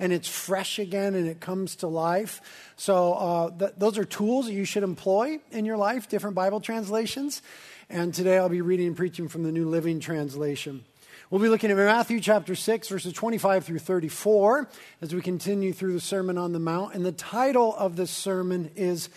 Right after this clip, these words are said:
The Other Way from Worry. The Other Way from Worry. So we have the words of Jesus here, starting in Matthew six, verse twenty-five. Jesus says,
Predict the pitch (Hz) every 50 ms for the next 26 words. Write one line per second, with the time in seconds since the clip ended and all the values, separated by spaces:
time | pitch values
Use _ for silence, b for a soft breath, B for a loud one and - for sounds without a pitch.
0 | B B B B B - 185 196 - - 226 226 240 214 247 247 247 226 180 151
1 | 175 170 190 196 196 196 190 190 185 190 - - - 190 180 175 170 165 160 170
2 | 180 180 175 170 156 143 120 - - _ _ B B B B B B B B B
3 | - 135 - 202 190 202 202 202 196 185 185 185 170 - - 170 165 156 151 151
4 | 147 139 127 - - _ _ _ _ _ _ _ _ _ _ _ _ _ - _
5 | - - - 190 175 170 170 165 170 190 190 185 180 180 190 202 196 170 202 165
6 | 147 185 185 175 160 175 160 - 175 170 160 165 151 165 B B B B B B
7 | B B - - - - 175 175 180 170 170 165 156 151 160 180 190 185 190 196
8 | 175 - - 170 170 - - - - 160 151 151 - - - 156 147 147 143 -
9 | - 123 113 107 113 113 - - _ _ _ _ _ _ _ _ _ _ _ _
10 | _ _ _ _ _ _ _ - _ _ - - 160 160 156 147 127 - 160 143
11 | 143 135 -